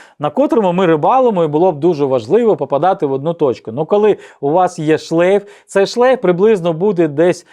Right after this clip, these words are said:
метр, півтора метра. Вашу прикормку, все, що ви будете туди додавати, буде трошки, трошки, трошки, трошки сносить по течії.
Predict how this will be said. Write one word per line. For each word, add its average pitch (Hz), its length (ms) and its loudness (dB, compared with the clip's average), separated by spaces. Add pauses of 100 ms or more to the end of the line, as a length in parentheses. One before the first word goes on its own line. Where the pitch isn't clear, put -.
(180)
метр, 202 460 0
півтора 160 580 0
метра. 127 360 -4 (220)
Вашу 196 280 -2
прикормку, 247 640 0
все, 208 260 0
що 208 160 -2
ви 185 100 2
будете 185 340 0
туди 175 220 0
додавати, 180 500 0 (180)
буде 190 260 0
трошки, 190 500 0
трошки, 185 420 0
трошки, 170 380 -2
трошки 165 420 -2
сносить 143 540 -4 (240)
по 170 120 -2
течії. 170 540 0